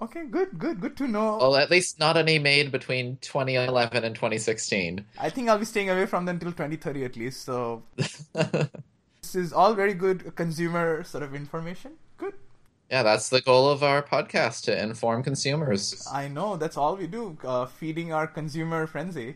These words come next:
Speaker 1: Also, in our excitement to do, like, after, since we have been back after a while, and obviously we had a lot of stories lined up, I think we might have, you know, sort of stretched it long already, so this might be a good time to start wrapping up.
Speaker 2: Okay, before we wrap up,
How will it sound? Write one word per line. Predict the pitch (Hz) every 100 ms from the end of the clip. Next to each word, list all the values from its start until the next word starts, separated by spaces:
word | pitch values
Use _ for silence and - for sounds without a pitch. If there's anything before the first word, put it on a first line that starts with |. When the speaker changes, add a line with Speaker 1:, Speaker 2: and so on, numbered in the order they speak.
| - -
Speaker 1:
Also, | 196 269
in | 220
our | 190 180
excitement | 170 - 170 175 208 196
to | 202
do, | 156 160 160 156
like, | 139 131 - -
after, | 143 160 143 143
since | - 165 156
we |
have | 156
been | 151 135
back | 135 156
after | 156 147
a | 123
while, | 120 135
and | 143 135 120 - -
obviously | 135 156 143
we | 135
had | 143
a | 131
lot | 120
of | 127
stories | - 135 147
lined | 147 139 143
up, | 180 - -
I | 139
think | - 220 233 147
we | 139
might | 139 143
have, | 139 139 147 -
you | 123
know, | 107 123 -
sort | - 123
of | 120 -
stretched | - 131 131 147
it | 135
long | 131 139
already, | 139 160 233
so | - 127
this | 135 -
might | 220 233
be | 185
a |
good | 170 196
time | 180 175
to | 175
start | 160 147 131
wrapping | 104 107 101 92
up. | - - - _ _ _ _ _ _ _ 107
Speaker 2:
Okay, | 123 - 127 160
before | 143 110 - 147
we | 165
wrap | 151 131 127
up, | 113 101